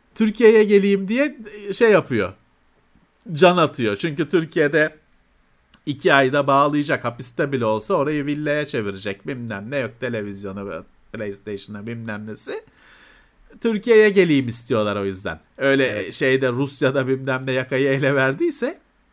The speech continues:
Speaker 2: Doğru.
Speaker 1: Türkiye'ye geleyim istiyor.
Speaker 2: Evet.
Speaker 1: Yakayı ele vermediyse başka.
Speaker 2: Tabii.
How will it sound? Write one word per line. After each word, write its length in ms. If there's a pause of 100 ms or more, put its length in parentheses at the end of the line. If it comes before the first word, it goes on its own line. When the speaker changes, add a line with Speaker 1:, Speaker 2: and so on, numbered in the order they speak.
(440)
Speaker 2:
Doğru. 220
Speaker 1:
Türkiye'ye 360
geleyim 400
istiyor. 440 (580)
Speaker 2:
Evet. 360 (300)
Speaker 1:
Yakayı 400
ele 280
vermediyse 840 (220)
başka. 560 (320)
Speaker 2:
Tabii. 220